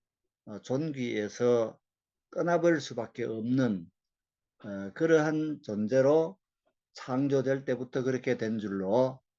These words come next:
어, 해석하고 이해합니다.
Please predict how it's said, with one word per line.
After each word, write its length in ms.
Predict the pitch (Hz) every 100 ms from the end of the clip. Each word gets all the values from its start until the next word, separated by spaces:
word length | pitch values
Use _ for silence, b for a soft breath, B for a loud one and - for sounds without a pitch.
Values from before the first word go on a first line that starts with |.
| _ _ _ _ -
어, 200 | 95 87
해석하고 760 | 82 117 117 120 110 107 101
이해합니다. 880 | 110 113 110 95 92 95 90 90 85